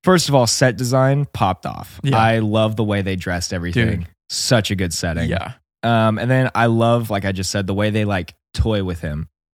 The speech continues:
Speaker 1: especially with, like, the Chinese food. You know,
Speaker 2: Oh,
Speaker 1: they,
Speaker 2: yeah.
Speaker 1: they give him, like,
Speaker 2: That was fun.
Speaker 1: rice and it's maggots and, or, like, then they're like, "Have some noodles," and they're, like, worms.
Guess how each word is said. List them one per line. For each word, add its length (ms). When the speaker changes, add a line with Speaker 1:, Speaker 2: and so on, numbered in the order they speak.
Speaker 1:
especially 480
with, 140
like, 140
the 80
Chinese 420
food. 340
You 80
know, 100
Speaker 2:
Oh, 40
Speaker 1:
they, 180
Speaker 2:
yeah. 180
Speaker 1:
they 140
give 260
him, 200
like, 340
Speaker 2:
That 100
was 100
fun. 140
Speaker 1:
rice 340
and 80
it's 200
maggots 680
and, 460
or, 120
like, 320
then 180
they're 120
like, 240
"Have 240
some 180
noodles," 380
and 140
they're, 100
like, 220
worms. 580